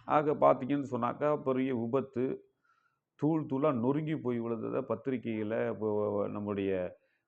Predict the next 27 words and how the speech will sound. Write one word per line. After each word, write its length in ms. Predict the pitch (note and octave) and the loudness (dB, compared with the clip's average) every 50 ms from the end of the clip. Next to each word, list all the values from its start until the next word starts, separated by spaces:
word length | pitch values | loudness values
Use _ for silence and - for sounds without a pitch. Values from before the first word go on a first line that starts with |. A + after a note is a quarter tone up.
| _ _ | _ _
செய்தித்தாள்கள்லாம் 840 | - A#2+ C3 B2+ C3 A#2+ - A#2 A#2 G#2+ G#2 G2 G#2 G#2+ A2+ A2+ A2+ | 0 2 2 2 0 0 2 2 4 4 4 2 2 4 2 2 4
பார்க்கும்போது 520 | - G#2 G#2+ - - G#2 G2+ G#2 G#2+ A2 B2 | 2 0 0 0 -4 -6 -4 -2 -2 -2 -2
ரொம்ப 280 | A#2 G#2 G#2 A2 F#2+ - | -4 -4 -6 -8 -8 -4
கோர 260 | - A2+ A#2+ A#2+ A2+ - | -2 -2 0 0 -2 -2
சம்பவமா 520 | G2+ G2+ G2+ G2 G2+ G2 F#2+ F#2 G#2 G#2+ | -4 -6 -4 -2 -2 -2 -2 -2 -4 -4
இருக்கு, 360 | G2+ F#2+ E2+ F2 F#2 A#2 A#2+ G#2+ | -4 -6 -6 -8 -6 -4 -4 -4
ரொம்ப 220 | G2+ G2+ G#2+ A#2 A2+ G#2 G2 F#2 F2+ F2 E2+ E2 E2+ _ _ - - _ _ _ _ | -4 -4 -2 0 2 2 2 0 0 -2 -6 -6 -10 _ _ -20 -20 _ _ _ _
மன 300 | - F#2 G2 G#2+ B2+ C3 | -6 -2 0 2 2 2
வருத்தமா 500 | A2+ G2+ G2+ A2+ G#2+ - - A2+ A2 - | 4 2 2 2 0 -4 -4 -4 -4 -6
இருக்கு. 320 | - - - - - - _ _ _ _ _ _ _ _ _ _ _ _ _ _ _ _ _ | -8 -8 -10 -14 -18 -20 _ _ _ _ _ _ _ _ _ _ _ _ _ _ _ _ _
அதுபோல 320 | _ - C3 C3+ C#3+ D3+ D#3 | _ 6 6 8 8 6 6
தஞ்சாவூர்ல 680 | B2+ G#2+ B2 C3 D3 D3 D#3+ D3+ D3 C#3 B2+ B2 A#2+ | 8 6 6 6 8 8 8 8 8 8 4 4 2
பார்த்தீங்கன்னா, 460 | A2+ A2+ A#2 A2+ A#2 A2+ A#2 A#2 C3 C3 | 4 4 4 4 2 -2 -2 -2 -4 -2
பெரிய 380 | C3 - G#2+ A2 A2 A2 G#2+ | -2 -4 -4 -4 -4 -4 -4
விபத்து. 460 | G2 F2 - G2 - - - - - - - - - _ _ _ _ _ _ _ _ _ _ - _ | -4 -4 -6 -8 -10 -10 -14 -16 -16 -16 -18 -20 -20 _ _ _ _ _ _ _ _ _ _ -20 _
அதுக்கு 380 | _ - - C3 D#3 B2+ D3+ D3+ | _ 2 4 4 4 2 2 0
முன்னால 340 | D3 C#3+ D3 D3 C#3+ C#3+ C#3 | 2 2 4 4 6 6 6
பார்த்தீங்கன்னு 420 | A#2 B2 B2 - - A#2+ A#2+ A#2 A2 | 6 4 2 2 0 -4 -4 -4 -4
சொன்னா, 260 | G#2 A2+ A2+ B2+ C#3 | -4 -4 -2 -2 -2
தஞ்சாவூர் 640 | C3+ - A2+ A#2 A#2 C3+ C3+ C3 B2+ A#2+ A2+ A2+ G#2 | 0 0 -2 2 2 2 4 4 2 2 0 0 -2
மாவட்ட 540 | F2+ F2+ G2 A#2 C3+ D3 D3+ C#3+ B2+ - C3+ | -2 0 0 2 4 4 2 2 2 -2 -2
நீதிபதி 440 | A#2+ A#2+ A#2+ A2+ A2+ G2+ A2 A#2+ C3 | 0 0 -2 -2 -4 -4 -4 -4 -2
ஒரு 160 | C3 A#2+ G#2+ | -2 -2 -2
விபத்துக்கு 520 | G#2+ A2 G#2+ B2 B2 A#2+ - B2 A2 A2+ G#2+ | -4 -4 -4 -4 -6 -4 -6 -8 -6 -4 -6
உள்ளாகி, 600 | G2 G#2 A2 A2+ A2 G#2+ G2+ A#2 B2+ B2+ B2 A#2+ | -6 -2 -2 -2 -2 -2 -2 -4 -4 -4 -4 -4
ஒரு, 400 | G#2+ G#2+ G#2+ G#2 G2 G2 - - - _ _ _ _ _ - | -4 -2 0 0 -2 -2 -4 -8 -20 _ _ _ _ _ 0
அ, 40 | F#2 | 2